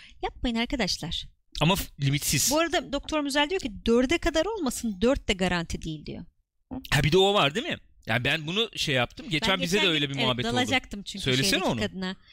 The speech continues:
Speaker 1: e, müşteri ilişkilerindeki kadına. Normalde beş bizim upload'umuz. Dedi ki, "Ama beşe kadar," dedi. "Beşe kadar," dedi bana ya. Diyorum ki, "İki geliyor, bir geliyor," diyorum. Ha,
Speaker 2: E, beşe
Speaker 1: "Sıfır
Speaker 2: kadar.
Speaker 1: oluyor," diyorum, "beşe kadar," diyor.
Speaker 2: E, beşe kadar abi.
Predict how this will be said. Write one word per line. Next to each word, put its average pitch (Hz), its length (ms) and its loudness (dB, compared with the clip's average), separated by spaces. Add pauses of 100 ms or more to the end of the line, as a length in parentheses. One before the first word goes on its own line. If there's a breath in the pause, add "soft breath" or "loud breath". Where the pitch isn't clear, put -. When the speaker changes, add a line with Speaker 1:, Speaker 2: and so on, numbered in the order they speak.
(280 loud breath)
Speaker 1:
e, 196 480 2
müşteri 196 440 -2 (100)
ilişkilerindeki 185 800 -4
kadına. 220 280 -2 (320 loud breath)
Normalde 220 380 0
beş 285 240 0
bizim 190 200 -8
upload'umuz. 185 720 -6 (380 loud breath)
Dedi - 160 0
ki, 392 120 2 (120)
"Ama 285 260 0
beşe 269 240 2
kadar," 214 400 0
dedi. 190 260 -6
"Beşe 233 220 2
kadar," 254 400 2
dedi 214 180 -2
bana 208 180 0
ya. 233 320 0
Diyorum 349 300 4
ki, 254 160 -2
"İki 403 180 0
geliyor, 220 400 2
bir 330 160 4
geliyor," 240 400 0
diyorum. 226 260 -4 (480 loud breath)
Ha, 120 100 0
Speaker 2:
E, 107 40 2
beşe 117 120 4
Speaker 1:
"Sıfır - 160 2
Speaker 2:
kadar. 151 200 4
Speaker 1:
oluyor," 339 140 0
diyorum, 320 260 -6
"beşe 285 240 -4
kadar," 214 400 -2
diyor. 185 200 -4
Speaker 2:
E, - 40 0
beşe - 200 0
kadar 175 260 -2
abi. 107 260 0